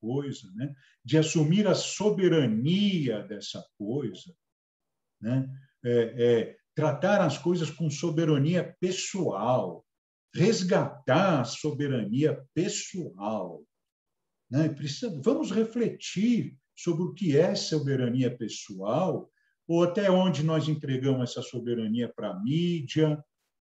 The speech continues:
pros fatos que, que realmente estão acontecendo, ou para a minha integridade profunda.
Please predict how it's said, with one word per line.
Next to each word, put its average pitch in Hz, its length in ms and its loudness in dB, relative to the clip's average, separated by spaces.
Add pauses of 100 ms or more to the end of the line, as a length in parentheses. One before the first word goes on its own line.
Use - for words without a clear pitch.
(100)
pros 147 260 0
fatos 180 600 0
que, 123 600 -2
que 139 240 2
realmente 135 600 4
estão 143 500 4
acontecendo, 160 1200 -4 (460)
ou 175 500 4 (440)
para 156 280 2
a 135 40 0
minha 147 560 2
integridade 127 1080 0
profunda. 90 540 -16